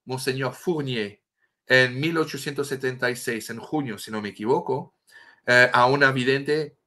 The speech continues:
estigmatista, Marie-Julie Janis, la más famosa estigmatista de toda la historia católica. Tenía toda la estigmata del Cristo, más aún que tenía San Francisco de Asís. Y sus apariciones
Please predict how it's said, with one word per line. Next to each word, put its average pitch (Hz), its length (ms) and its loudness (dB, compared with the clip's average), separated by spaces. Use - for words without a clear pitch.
estigmatista, 131 1080 -6
Marie-Julie 131 760 -2
Janis, 113 380 -8
la 127 180 2
más 147 380 4
famosa 135 540 -4
estigmatista 135 800 -8
de 127 100 -8
toda 147 320 0
la 135 80 0
historia 127 420 -4
católica. 107 580 -8
Tenía 131 460 -6
toda 165 220 4
la 143 80 2
estigmata 131 540 -4
del 107 200 -4
Cristo, 202 640 -4
más 160 340 4
aún 156 320 0
que - 120 -10
tenía 135 280 -6
San 135 220 -4
Francisco 127 680 -8
de 117 80 -6
Asís. 113 500 -12
Y - 100 -10
sus 131 180 -2
apariciones 156 960 0